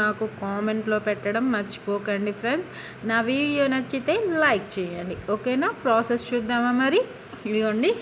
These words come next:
స్టవ్ మీద ఒక గిన్నె పెట్టేసుకున్నాను. మన స్వీట్కి సరిపడా గిన్నె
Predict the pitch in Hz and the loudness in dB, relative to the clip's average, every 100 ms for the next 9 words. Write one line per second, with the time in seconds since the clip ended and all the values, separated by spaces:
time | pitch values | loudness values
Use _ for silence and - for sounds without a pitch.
0 | - - - - 247 240 240 233 220 277 | -6 -14 -14 -4 0 2 2 2 2 2
1 | 392 - 220 220 208 214 214 220 208 208 | 2 2 0 0 0 0 0 0 0 -2
2 | 214 - 208 196 190 240 294 233 214 208 | -4 -4 -4 -2 0 0 0 0 -2 -2
3 | 214 202 208 214 214 196 196 202 196 196 | -2 0 0 -2 0 -2 0 0 2 0
4 | 190 196 190 196 202 | 0 -4 -4 -2 -2